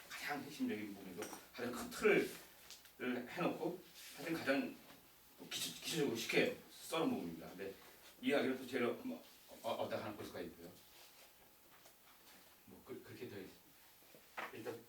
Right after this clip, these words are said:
보시-, 보시면요. 이 먼저 뭐 화원 부위 제가 계속하지만 이십팔 수는 이제 화원을 이제 뭐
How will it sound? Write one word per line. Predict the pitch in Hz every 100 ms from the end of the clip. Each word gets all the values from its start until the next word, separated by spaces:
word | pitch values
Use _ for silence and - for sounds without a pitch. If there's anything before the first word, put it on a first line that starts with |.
| -
보시-, | - 123 -
보시면요. | - 113 113 147 151 - - - - - - - - -
이 | 95 92 87 85 - - - - - -
먼저 | 120 127 123 117
뭐 | 117 110 95 - - - -
화원 | 175 151 143
부위 | 113 113 - - -
제가 | 127 107
계속하지만 | 107 110 104 98 98 - - -
이십팔 | - 151 143
수는 | 135 139
이제 | 127 - - - - - - - - - -
화원을 | - 165 156 139 123
이제 | 113 113 - - - - - - - - - - - - - - - - - - - - - - -
뭐 | 107